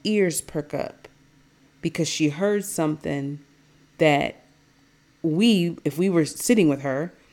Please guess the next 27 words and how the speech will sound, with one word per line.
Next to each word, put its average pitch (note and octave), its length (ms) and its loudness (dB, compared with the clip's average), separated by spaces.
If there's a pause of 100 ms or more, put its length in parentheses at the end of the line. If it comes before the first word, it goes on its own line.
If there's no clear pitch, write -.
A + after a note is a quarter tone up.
(480)
would E3 200 2
not D#3+ 320 -2
hear, D#3+ 640 -4 (140)
nor G3 300 4
would E3 280 0
we D3+ 140 -2
see. - 360 -12 (1160)
That E3+ 640 0 (460)
is - 140 -8
powerful. D#3+ 720 -4
It F3+ 80 0
is D#3 140 0
a C3+ 80 -8
sense - 920 -4 (120)
that E3 200 0
we D#3 160 0
have. D3 680 -4 (440)
We G3 120 4
have F3+ 340 0
a E3+ 60 -4
sensitivity - 1400 -4 (480)
to G3 220 0
what D3+ 340 0
cannot D#3 600 -2
be C3 120 -8
seen. - 460 -8 (720)
And - 180 -2